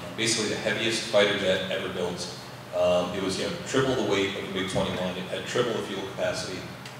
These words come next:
And, and part of that was they had this incredibly long northern border. Um, they didn't have the resources to guard all of it.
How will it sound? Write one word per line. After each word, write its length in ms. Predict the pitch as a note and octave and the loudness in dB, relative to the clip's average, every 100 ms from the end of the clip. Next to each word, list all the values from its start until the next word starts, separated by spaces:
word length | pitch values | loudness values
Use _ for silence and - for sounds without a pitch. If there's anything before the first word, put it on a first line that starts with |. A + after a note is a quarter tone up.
| - - - | -14 -10 -2
And, 100 | C3 | 0
and 160 | B2 | 4
part 180 | B2 B2 | 6 6
of 0 | |
that 240 | A2+ - | 6 4
was 320 | - - - - - | 0 -4 -6 -10 -8
they 80 | A#2 | 0
had 120 | A#2+ | 2
this 180 | A#2 - | 2 -2
incredibly 360 | - G#2+ A2 G2+ | 0 0 2 0
long 280 | F#2+ F#2+ F#2+ F#2 | 2 2 0 -2
northern 260 | G2+ G2+ | 0 0
border. 360 | G2 F2+ F2+ F#2 - | 0 -2 -4 -6 -6
Um, 180 | F2+ F2 | -4 -4
they 80 | F2+ | -2
didn't 140 | G#2 A2 | 2 4
have 120 | G#2 | 4
the 60 | G2+ | 2
resources 440 | G#2 - - - - | 0 0 -2 -4 0
to 60 | |
guard 180 | F#2+ F#2+ | 2 4
all 120 | F#2+ | 4
of 140 | F#2+ | 0
it. 100 | - | -4